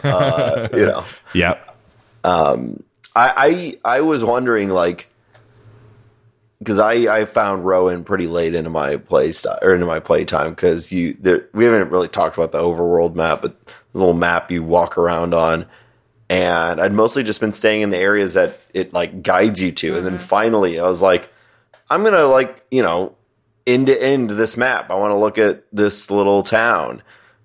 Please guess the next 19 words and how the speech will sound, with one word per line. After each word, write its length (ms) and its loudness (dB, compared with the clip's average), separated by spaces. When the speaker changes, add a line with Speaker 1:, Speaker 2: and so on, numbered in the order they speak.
Speaker 1:
It's 100 -6
like, 240 2
"Oh 160 2
shit, 340 0
there's 220 -2
an 140 2
entire, 880 -2
like, 340 -4
character 560 0
sitting 340 0
here 200 0
waiting." 560 0
And 100 0
I 60 4
didn't 160 2
know 180 4
if 120 0
it 180 0
had, 240 -4